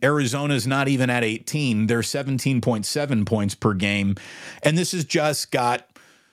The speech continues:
big, loud win for the forty-niners written all over it. Handle your business. They had a job to do against Seattle. They got that job done.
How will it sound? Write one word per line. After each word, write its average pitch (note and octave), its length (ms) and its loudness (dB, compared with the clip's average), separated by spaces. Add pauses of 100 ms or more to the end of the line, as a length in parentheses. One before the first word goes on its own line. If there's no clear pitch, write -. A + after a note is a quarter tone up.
(220)
big, F3 220 4
loud D#3 420 2
win D3+ 300 2
for D3 80 0
the B2+ 80 0
forty-niners C3+ 640 0
written B2 240 -2
all A#2 200 2
over D3+ 320 2
it. C#3 100 -6
Handle D#3+ 340 2
your C3 140 2
business. B2 680 -2
They A2 320 0
had A#2+ 440 0
a G2 280 2
job C#3 500 0
to C#3 80 0
do B2+ 380 0
against G#2+ 580 -2
Seattle. A#2 600 0
They F#2+ 160 0
got G#2 220 0
that G2+ 200 0
job F2 380 -2
done. C3 340 0